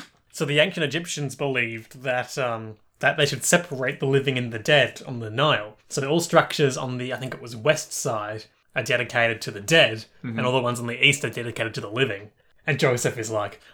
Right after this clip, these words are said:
Speaker 1: "But our enemies don't care about that. Living, dead, they'll come from anywhere. <laughs> Watch out, I'm getting increasingly paranoid as we get closer to Egypt." Oh, I just remembered something else.
Speaker 2: Yep.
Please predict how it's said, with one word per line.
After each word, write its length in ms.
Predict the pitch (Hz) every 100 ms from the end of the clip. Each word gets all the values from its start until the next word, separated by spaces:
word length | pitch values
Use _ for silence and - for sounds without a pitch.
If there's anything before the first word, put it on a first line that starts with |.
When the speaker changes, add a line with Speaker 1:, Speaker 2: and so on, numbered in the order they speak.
| _
Speaker 1:
"But 160 | 135
our 280 | 98 101 107
enemies 500 | 120 113 110 95 92
don't 260 | - 98 135
care 360 | - 139 131
about 260 | 107 98 101
that. 340 | 107 98 - - - -
Living, 640 | 131 135 127 123 123 127 -
dead, 400 | - 127 120 120 - -
they'll 180 | 151 131
come 240 | - 113
from 220 | 98 104
anywhere. 640 | 98 127 104 95 98 - - - -
<laughs> 240 | - -
Watch 280 | 151 143 -
out, 280 | 139 117 113
I'm 260 | 131 127 123
getting 300 | 139 117 113
increasingly 520 | 113 - 165 - 131
paranoid 540 | 151 139 113 101 104 104
as 120 | 107 - -
we 100 | -
get 160 | 131 113
closer 320 | - 123 123
to 120 | 151
Egypt." 500 | 143 117 107 110 - _ _
Oh, 160 | - 247
I 120 | 233
just 100 | 240
remembered 220 | 294 233
something 240 | 220 185 147
else. 420 | 104 98 - - _
Speaker 2:
Yep. 340 | 131 131 190